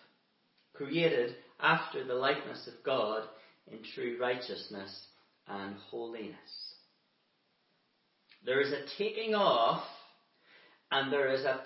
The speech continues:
putting on. Now, what is important to notice here is that this putting off and putting on has been done. Okay, Paul is reminding them of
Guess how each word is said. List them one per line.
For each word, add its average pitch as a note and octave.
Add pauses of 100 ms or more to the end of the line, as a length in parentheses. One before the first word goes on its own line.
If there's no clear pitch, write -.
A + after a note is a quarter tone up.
putting C3+
on. C3+ (1900)
Now, C#3+
what G#3
is A3+
important F#3
to D3+
notice C#3+ (100)
here G#2+ (1040)
is B2+
that C#3+
this G3 (420)
putting G#3
off E3
and D#3
putting D3
on B2 (360)
has D#3 (280)
been C#3 (480)
done. - (920)
Okay, C#3+
Paul G#3
is G#3+
reminding G3
them D3
of D3